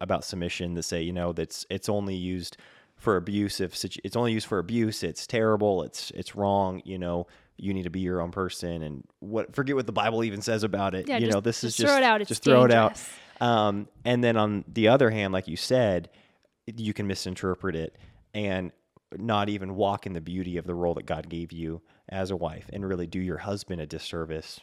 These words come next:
Speaker 1: and your marriage a disservice. And, and so I think that being able to see that those are, those are potential pitfalls of, of
Speaker 2: Misinterpreting
Speaker 1: misinterp-,
Speaker 2: scr-,
Speaker 1: yeah,
Speaker 2: scripture
Speaker 1: misinterpret
Speaker 2: ultimately,
Speaker 1: scri-, scripture, yeah.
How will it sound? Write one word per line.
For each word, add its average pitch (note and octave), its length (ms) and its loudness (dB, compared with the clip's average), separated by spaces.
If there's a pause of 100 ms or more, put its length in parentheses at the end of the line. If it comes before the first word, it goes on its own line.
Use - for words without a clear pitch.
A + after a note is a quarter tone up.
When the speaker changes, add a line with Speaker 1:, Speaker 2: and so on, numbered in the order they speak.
Speaker 1:
and E2+ 220 -8
your E2 100 -4
marriage B2+ 300 2
a F2+ 40 -4
disservice. D#2+ 600 -8 (420)
And, G2 460 -2
and G2 120 -4
so F#2+ 120 -2
I E2+ 80 0
think F2+ 320 -8
that D#2 240 -6 (320)
being G#2 160 0
able E2+ 180 -2
to D#2+ 300 -4 (380)
see - 240 -4
that F#2+ 240 -8
those G#2 240 0
are, E2 180 -4 (540)
those B2 220 4
are A#2 180 6
potential G#2+ 580 -4 (120)
pitfalls D#2+ 580 -6 (500)
of, F2 480 0 (840)
of F#2+ 160 0
Speaker 2:
Misinterpreting A3 680 -4
Speaker 1:
misinterp-, G2 280 -2
Speaker 2:
scr-, - 80 -4
Speaker 1:
yeah, D3+ 120 4
Speaker 2:
scripture F#2 120 -4
Speaker 1:
misinterpret - 360 2
Speaker 2:
ultimately, G#3+ 360 -2
Speaker 1:
scri-, - 60 -6
scripture, - 340 -8
yeah. E2+ 80 -6